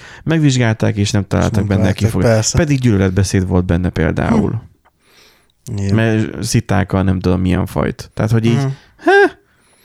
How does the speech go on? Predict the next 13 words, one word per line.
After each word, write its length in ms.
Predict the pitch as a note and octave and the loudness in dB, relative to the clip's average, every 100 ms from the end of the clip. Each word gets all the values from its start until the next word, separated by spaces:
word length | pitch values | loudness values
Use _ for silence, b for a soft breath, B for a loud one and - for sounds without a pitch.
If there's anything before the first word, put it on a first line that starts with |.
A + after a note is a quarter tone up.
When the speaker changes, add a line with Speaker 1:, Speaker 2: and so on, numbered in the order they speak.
| b b _ _ _ B B B B B | b b _ _ _ B B B B B
Speaker 2:
Igen, 240 | - A#2 A2 | -2 0 2
én 140 | C3 | 4
eddig 240 | C3+ C3+ B2+ | 2 2 0
csak 180 | C#3 | 0
a 60 | C#3 | 2
izével 360 | C3 A2+ G#2+ G#2+ | 2 2 2 0
találkoztam, 720 | A#2 A2 A2 A#2+ - A2+ A2+ | 0 0 -2 -6 -4 -4 -2
hogy, 160 | G#2+ G#2+ | -2 0
ö, 380 | G#2+ G#2+ A2 G#2+ | 0 0 0 -2
ilyen 180 | G#2+ | -2
Sóder 340 | G#2 A#2 G#2+ G#2 | -2 -2 0 -2
klubos, 460 | - G#2+ A2 - - | -4 -4 -4 -6 -4
ö, 340 | A2 A2 A2 | -2 0 -2